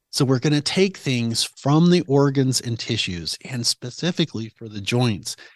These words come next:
and we're going to put it into the stomach system to balance things out. So if we wanna create a deficiency, like, we just have to overload the equation. And she looked at me and she's like, "Yeah, you know,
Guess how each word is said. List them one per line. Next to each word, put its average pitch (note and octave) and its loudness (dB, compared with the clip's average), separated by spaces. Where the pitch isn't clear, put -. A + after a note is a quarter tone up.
and B2 2
we're B2 2
going D3+ 2
to C#3+ -4
put C3+ -2
it B2+ 0
into C#3 0
the A#2+ -4
stomach B2 -2
system D3 -2
to C3 0
balance B2+ 0
things A#2 -2
out. A2+ -4
So - 0
if A#2 -2
we C#3+ 8
wanna F3+ 6
create D3+ 0
a C3 2
deficiency, A2+ -4
like, G#2 -2
we A#2+ -4
just D3 -2
have C#3 -2
to B2+ 2
overload C3 6
the A#2 -10
equation. B2+ -2
And A#2 0
she C3 4
looked C3 0
at B2+ -2
me B2 -2
and A2+ -2
she's A2 -8
like, A#2+ -10
"Yeah, C3+ -2
you B2+ -2
know, B2 -2